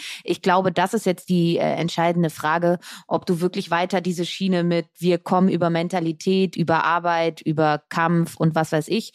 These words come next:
Das ist meiner Meinung nach eine Tugend, aber das ist kein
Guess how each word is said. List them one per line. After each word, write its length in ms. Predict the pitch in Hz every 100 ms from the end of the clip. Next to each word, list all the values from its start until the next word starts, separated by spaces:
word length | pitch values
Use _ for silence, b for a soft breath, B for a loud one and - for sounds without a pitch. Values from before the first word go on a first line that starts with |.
| B B B -
Das 160 | -
ist 220 | - 226
meiner 300 | 208 190 220
Meinung 300 | 214 190 190
nach 180 | 185 180
eine 260 | - 175 165
Tugend, 560 | - 240 277 294 - - _ _ _ -
aber 260 | 180 185
das 220 | 180 180
ist 400 | - 185 - -
kein 540 | - 180 180 180 180